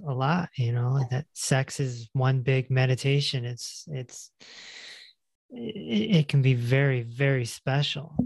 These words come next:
Speaker 1: And, but
Speaker 2: Right.
Speaker 1: it, the person doesn't have to be special to you. It could be a random person.
Speaker 2: Yeah.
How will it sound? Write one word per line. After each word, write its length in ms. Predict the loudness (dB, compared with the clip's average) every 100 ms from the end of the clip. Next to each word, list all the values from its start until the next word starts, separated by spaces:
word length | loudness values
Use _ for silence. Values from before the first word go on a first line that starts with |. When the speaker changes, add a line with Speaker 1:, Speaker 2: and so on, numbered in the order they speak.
| 0
Speaker 1:
And, 220 | 2 2 4
but 80 | 2
Speaker 2:
Right. 80 | 2
Speaker 1:
it, 140 | 0
the 80 | 0
person 580 | 0 2 2 2 0 0
doesn't 340 | 0 -2 -4 -8
have 260 | -8 -10 -14
to 80 | -16
be 80 | -14
special 480 | -14 -14 -8 -8 -4
to 140 | 0
you. 320 | 2 4 2
It 160 | 2 0
could 140 | -2 -4 _ 2
be 140 | 2
a 60 | 4
random 380 | 2 2 0 -2
person. 540 | -2 -2 -2 -4 -4 _ -20 -20 -20 -8
Speaker 2:
Yeah. 120 | -8